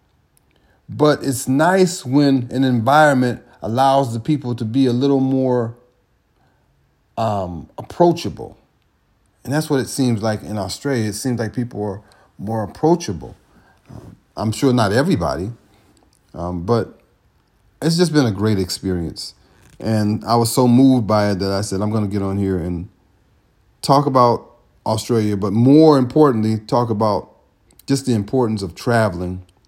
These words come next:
and seeing something different than what you're used to. Because as human beings, we're supposed to, uh, evolve. You know, I shouldn't be the same person I was two years ago. I should have evolved into something. I should know a little bit more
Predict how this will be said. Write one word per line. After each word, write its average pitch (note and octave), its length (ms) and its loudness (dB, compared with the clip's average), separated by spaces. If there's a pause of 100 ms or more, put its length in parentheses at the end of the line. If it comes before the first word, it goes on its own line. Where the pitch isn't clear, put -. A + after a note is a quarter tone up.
(300)
and G2 140 -2
seeing A#2+ 260 0
something G#2+ 380 -4
different G#2+ 340 -2
than G2+ 180 -4
what G2 220 -6
you're F#2 80 -6 (140)
used G2+ 200 -6
to. - 200 -14 (800)
Because D3+ 260 4
as D3 160 2
human F#3 320 4
beings, C3+ 280 6
we're A2+ 220 -2
supposed B2+ 280 -4
to, - 160 -8
uh, F2+ 40 -6
evolve. F2 800 -8 (1200)
You C#3 120 4
know, B2+ 80 2
I B2 120 2
shouldn't D3 280 2
be D3 80 6
the B2+ 80 2 (140)
same C3+ 160 2
person C3 340 0
I B2 120 -2
was A#2+ 360 0
two C3 200 -6
years B2 320 0
ago. F#2+ 360 -8 (160)
I A2+ 100 -6
should B2 180 -4
have A2+ 100 -2
evolved A2 520 -2 (380)
into B2 200 -6
something. B2 340 -2
I D3 60 2
should C#3+ 180 -2
know C3 160 2
a A#2+ 180 -2
little D3+ 120 6
bit C3+ 160 0
more C#3 520 4